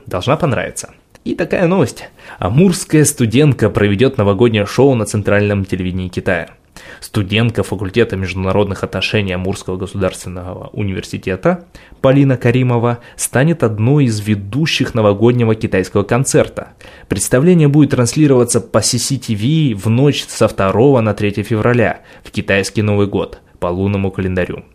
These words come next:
Талант амурской студентки заметили на международной конференции в Пекине. Ну, я немного отвлекусь от новости. Вот вообще вот это, э, C C T V, центральное телевидение Китая, а вот это новогоднее шоу — это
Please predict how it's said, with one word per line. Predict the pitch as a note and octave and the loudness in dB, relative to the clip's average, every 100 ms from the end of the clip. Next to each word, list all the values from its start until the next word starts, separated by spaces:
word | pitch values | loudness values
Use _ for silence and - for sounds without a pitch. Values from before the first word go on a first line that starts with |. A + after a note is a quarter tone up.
| - - - | -20 -20 -4
Талант | F#2+ G2 F#2+ F#2+ | 0 2 0 -2
амурской | F2+ F#2 - F2 | -6 -8 -10 -14
студентки | - - G#2+ D#3 - D3+ | -12 -6 -2 0 0 -2
заметили | C#3 G2 G2 G2+ A2 C#3 D3 | -2 -4 -2 -2 0 0 2
на | A2+ | 0
международной | F#2+ F#2 F2+ E2+ G2+ C3+ C3+ C3 | -2 -4 -6 -4 -4 -2 -2 -4
конференции | - F#2+ - F#2 - | -6 -10 -8 -8 -6
в | A2 | -8
Пекине. | - - F2 E2+ - - - - | -10 -14 -14 -16 -20 -20 -18 -14
Ну, | A#2+ G#2+ | -8 -8
я | |
немного | F2+ G2 F#2+ | -6 -6 -6
отвлекусь | A2+ C3+ C3 G#2 | -4 -4 -2 -4
от | G2 | 0
новости. | F#3 D#3 - F#2 - | 2 0 -2 -8 -6
Вот | G2+ G2 | -6 -4
вообще | F#2+ - | -4 0
вот | G#2 G2 | 0 -2
это, | F#2+ F#2 E2+ - _ _ _ _ _ - | -4 -4 -6 -10 _ _ _ _ _ -14
э, | - F#2 F2 | -8 -6 -6
C | - | -4
C | G#2+ G#2 | -4 -4
T | A#2+ | -2
V, | A#2+ G2+ | 0 0
центральное | - F#2+ F#2+ F2+ | -2 -2 -2 -4
телевидение | - G2 F2+ F#2 | -6 -8 -8 -8
Китая, | B2+ - G#3 G#3+ E3+ - - - - - - | -8 -4 -2 -2 -6 -10 -20 -20 -20 -20 -14
а | - | -6
вот | G#2 | -2
это | A2+ G2+ | 0 0
новогоднее | G2+ G#2+ A2+ A#2+ G#2+ G2 | 2 2 2 2 0 -2
шоу — | F#2+ - F3+ C3+ - | -4 2 4 4 2
это | A2 G#2+ G2 F2+ E2+ | -4 -2 -2 -2 -4